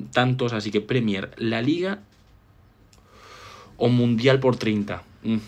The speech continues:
puede que la líe aquí. Voy a poner Mundial por treinta, voy a confiar que tiene al menos seis Suárez ahí. Y si no, pues lo siento, chicos, no lo sé todo del fútbol, así que es lo que hay.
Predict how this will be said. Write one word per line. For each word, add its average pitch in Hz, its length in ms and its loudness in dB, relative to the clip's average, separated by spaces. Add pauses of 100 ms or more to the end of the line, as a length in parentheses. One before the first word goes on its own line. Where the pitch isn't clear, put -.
(120)
puede 117 200 4
que 120 60 2
la 104 140 2
líe 101 180 4
aquí. 92 240 -4 (420)
Voy 110 120 4
a 117 40 4
poner 117 180 2
Mundial 104 340 2
por 98 120 0
treinta, 101 280 0
voy 101 100 2
a 107 60 2
confiar 117 340 -2
que 107 80 -6
tiene 104 260 0
al 101 140 -4
menos 101 400 0
seis - 680 0
Suárez 107 520 -2
ahí. 101 280 -2 (720)
Y 110 100 -2
si 110 140 -2
no, 120 160 2
pues 110 180 0
lo 104 100 0
siento, 107 260 0
chicos, 110 300 -2
no 104 200 0
lo 101 100 2
sé 104 140 -2
todo 104 220 4
del 95 140 0
fútbol, 123 560 -4
así 104 300 -8
que 127 220 -6 (480)
es 104 160 -4
lo 92 100 -2
que - 120 -8
hay. 78 160 -12